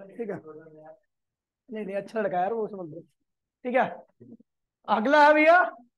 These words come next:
नॉन यूनिफॉर्म acceleration। Velocity का change unequal आता है, ठीक है भैया? हर second में velocity क्या होती है? अलग-अलग तरीके से बदलती है, कभी कुछ, कभी कुछ, कभी negative। जब velocity में change negative आता है, तो इसका मतलब क्या होता है?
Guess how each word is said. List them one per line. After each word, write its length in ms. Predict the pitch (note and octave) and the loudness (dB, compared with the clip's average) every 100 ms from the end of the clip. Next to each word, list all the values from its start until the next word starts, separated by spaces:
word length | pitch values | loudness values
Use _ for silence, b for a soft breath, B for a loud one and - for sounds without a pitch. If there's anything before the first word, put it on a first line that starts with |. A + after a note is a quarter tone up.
| _ - _ A3 | _ -20 _ -4
नॉन 300 | B3 D4 D4 | 2 2 2
यूनिफॉर्म 360 | C#4 C4 A#3+ | 0 2 0
acceleration। 500 | G#3 - F3+ D#3+ _ F#3 | -2 -4 -10 -10 _ -2
Velocity 360 | A#3 B3 C#4 | 0 0 0
का 100 | C#4 | 0
change 320 | C4 A#3+ A#3+ A#3 | 2 0 -2 -4
unequal 360 | B3+ C4 C4 B3+ | -4 -2 0 2
आता 240 | B3 C4+ | 2 -2
है, 100 | D#4+ _ _ _ _ | -8 _ _ _ _
ठीक 100 | A3+ | -4
है 60 | B3+ | 0
भैया? 340 | B3 G3 C#3 - _ _ _ - | 0 0 -4 -18 _ _ _ 0
हर 160 | B3+ | 0
second 300 | B3 B3 A#3+ | 0 -2 -2
में 100 | B3+ | -4
velocity 320 | A3+ A3 A3 B3+ | -2 -4 -4 -2
क्या 100 | C4 | -2
होती 120 | B3 | -2
है? 60 | |
अलग-अलग 460 | A3 G#3+ A3+ A#3 A#3 | -4 -2 -2 -2 -4
तरीके 260 | G3+ F#3 G3+ | -8 -6 -6
से 120 | A#3 | -4
बदलती 280 | F#3+ D#3+ E3+ | -4 -6 -8
है, 60 | |
कभी 240 | E3+ F#3 A3 | -8 -8 -8
कुछ, 220 | B3+ - | -12 -10
कभी 220 | G#3 G3 | -8 -8
कुछ, 180 | A3 A3 | -8 -8
कभी 220 | G#3 G3 | -8 -6
negative। 360 | G3 G3 C4 C4 _ _ _ _ _ _ _ | -6 -8 -10 -14 _ _ _ _ _ _ _
जब 140 | C#4 D4 | 0 2
velocity 360 | C#4 C4+ D4+ | 2 0 -2
में 120 | D#4+ | -4
change 260 | D#4+ D#4+ D4+ | -2 -2 -2
negative 420 | C4+ B3 C4 E4 | -2 -2 -2 2
आता 200 | B3+ G#3+ | 2 0
है, 60 | G3+ | -6
तो 60 | |
इसका 180 | A#3+ C4+ | -6 -8
मतलब 280 | B3+ C#4 - | -8 -8 -10
क्या 100 | A#3+ | -12
होता 160 | - | -12
है? 60 | E3 | -18